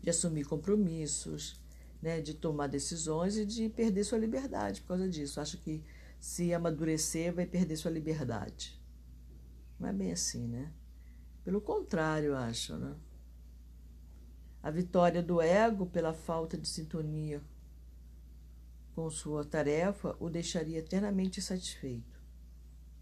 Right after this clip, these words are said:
já que o chakra do coração o impele a amar, né? Então, vamos ver se esses conflitos, né? Orgulho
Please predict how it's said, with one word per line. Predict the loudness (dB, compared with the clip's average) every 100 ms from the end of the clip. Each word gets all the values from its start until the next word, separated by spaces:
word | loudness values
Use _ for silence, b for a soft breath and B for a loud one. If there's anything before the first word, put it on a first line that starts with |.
| -18 -18 -18 -18 -18 -2
já | -2
que | 0
o |
chakra | 0 0 0 -2
do | -4
coração | 0 0 2 0 0 -2 -2
o | 2
impele | 4 4 0 0 -2 -4
a | -4
amar, | -4 -2 -2 -4 -8 -16 -18 -18 -18 -18 -18 -18 -18 -18 -16 -10
né? | -6 -6 -8 -12 -16
Então, | -10 -6
vamos | -2 2
ver | 2
se | 2
esses | 2 0
conflitos, | 0 -4 -4 -6 -4 -4 -4 -6 -6
né? | -6 -4
Orgulho | -4 -4 -6 -6 0 2 2 -2